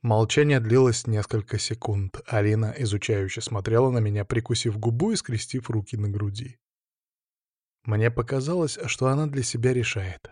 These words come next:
стоит ли доверять. Потом она медленно потянулась к шее, достала из-под рубашки тонкую золотую цепочку.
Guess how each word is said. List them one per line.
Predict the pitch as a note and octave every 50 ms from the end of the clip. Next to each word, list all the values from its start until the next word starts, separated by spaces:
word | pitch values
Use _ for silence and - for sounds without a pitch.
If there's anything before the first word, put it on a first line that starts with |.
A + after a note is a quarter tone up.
| _ _ -
стоит | - - - - G#2+ G#2 G#2 A2 A#2 -
ли | B2+ A#2 A2+
доверять. | G#2 G#2+ G#2 G2+ G2+ G2+ A2+ G#2+ F#2+ - - - - _ _ _ _ _ _ _ _ _ _ _ _ _ _
Потом | - A#2+ A#2 A#2+ E3+ F3+
она | F3+ E3+ D#3+
медленно | D3 D3 D3 D3+ D#3 C#3+ C#3+
потянулась | B2 - B2+ - - C3+ C#3+ C#3+ C#3+ C3 A#2 -
к | - -
шее, | - - E3+ F3 E3
достала | D3 C#3 A#2 - - D3 D3+ D3+
из-под | - - B2+ - - - B2+ A#2+
рубашки | A#2 A#2 C3 D3+ - - - B2
тонкую | A#2 - B2+ A#2+ A#2+ A#2 C3 B2 G#2+
золотую | G#2 A2 A2 A2 G#2 - A#2 G#2+ G#2+
цепочку. | - - - A2 - A#2 G#2+ - - - - - - -